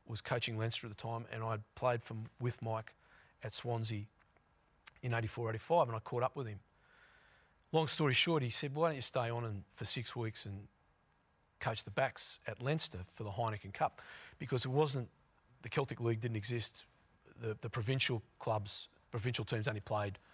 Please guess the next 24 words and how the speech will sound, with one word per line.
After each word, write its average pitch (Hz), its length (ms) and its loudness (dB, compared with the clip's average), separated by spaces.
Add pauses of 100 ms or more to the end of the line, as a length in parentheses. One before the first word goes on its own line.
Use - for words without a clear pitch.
(140)
a 107 40 -2
handful 110 360 2
of 95 60 -4
games, 101 280 -4
Heineken 107 280 -2
Cup 104 180 -2
and 101 80 -10
a - 20 -10
few, - 180 -8
and 107 120 -4
the 107 80 0
Interpros. 101 420 -2 (300)
Then 117 100 0
they 101 60 2
went 101 140 0
back 107 160 0
and - 100 -6
played 104 280 -2
with 107 100 -6
their 101 180 -2
A 101 200 0
I 98 120 -2
L 117 140 -2
clubs. - 400 -12